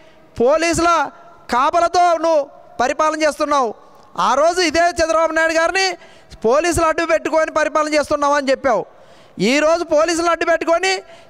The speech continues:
ఎంతమందిని ప-, పొట్టన పెట్టుకున్నావో తె-, గుర్తుందా జగన్మోహన్ రెడ్డి గారు? డాక్టర్ సుధాకర్ గారిని పొట్టన పెట్టుకున్నావు. మా స్పీకర్ అయినటువంటి, మాజీ స్పీకర్ అయినటువంటి కోడెల శివప్రసాద్ గారిని పొట్టన పెట్టుకున్నావు.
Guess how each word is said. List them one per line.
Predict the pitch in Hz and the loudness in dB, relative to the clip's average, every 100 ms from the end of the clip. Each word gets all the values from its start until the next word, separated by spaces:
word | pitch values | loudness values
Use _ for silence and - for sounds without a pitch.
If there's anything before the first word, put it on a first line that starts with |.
| - | -4
ఎంతమందిని | 175 233 320 320 339 349 | -2 0 -2 -2 -2 0
ప-, | 349 339 320 | 2 2 0
పొట్టన | 320 339 | -2 0
పెట్టుకున్నావో | 339 311 339 330 320 | -2 -2 -2 0 0
తె-, | 320 277 | 0 -2
గుర్తుందా | 294 - 330 320 | -2 -2 -2 0
జగన్మోహన్ | 302 302 311 330 | 0 0 0 0
రెడ్డి | 320 320 | 0 0
గారు? | 320 349 349 - - - - - | 0 0 -2 -8 -20 -20 -20 -18
డాక్టర్ | 147 226 285 302 | -4 -2 -2 -4
సుధాకర్ | 269 330 349 339 | -2 0 0 0
గారిని | 339 339 | 0 -2
పొట్టన | 339 320 339 | -2 -2 0
పెట్టుకున్నావు. | 330 - 311 302 214 - - - - - - - - 165 - - - 208 | -2 -2 -2 -2 -2 -8 -20 -20 -20 -20 -20 -20 -18 -18 -18 -20 -10 -4
మా | 208 233 233 208 | -2 0 0 0
స్పీకర్ | - 302 359 370 | -2 -2 0 2
అయినటువంటి, | 349 349 339 330 302 | 2 0 0 0 0
మాజీ | 302 339 | 0 0
స్పీకర్ | 311 349 330 330 | -2 -2 0 0
అయినటువంటి | 320 311 302 | 0 -2 -2
కోడెల | 269 285 359 | 0 0 0
శివప్రసాద్ | 349 359 349 320 339 | -2 -2 0 0 0
గారిని | 330 330 339 | 0 0 -2
పొట్టన | 294 302 311 | -2 -2 0
పెట్టుకున్నావు. | 294 254 277 269 | -2 -2 -2 -2